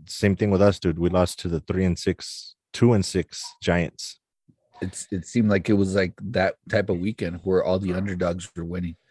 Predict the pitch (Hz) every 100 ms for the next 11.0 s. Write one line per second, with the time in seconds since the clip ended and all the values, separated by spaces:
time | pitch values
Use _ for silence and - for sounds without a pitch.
0 | _ _ _ _ _ 90 113 139 82 -
1 | 87 92 87 82 85 87 - 87 87 85
2 | - 76 73 71 85 85 80 80 80 76
3 | 90 _ _ - _ _ 92 95 90 90
4 | 87 87 85 82 92 85 76 80 90 92
5 | 87 - 87 87 - 87 110 82 85 80
6 | 80 78 80 78 78 78 73 - - 80
7 | 73 82 76 - - - - 98 - 90
8 | 85 78 71 - - _ _ - - 85
9 | 82 76 76 69 73 73 76 73 - -
10 | - 50 - _ _ - 92 95 87